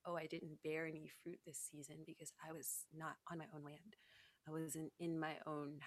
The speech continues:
house. I wasn't tending to my own sanctuary." So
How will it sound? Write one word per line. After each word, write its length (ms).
house. 420
I 40
wasn't 440
tending 540
to 120
my 280
own 200
sanctuary." 680
So 500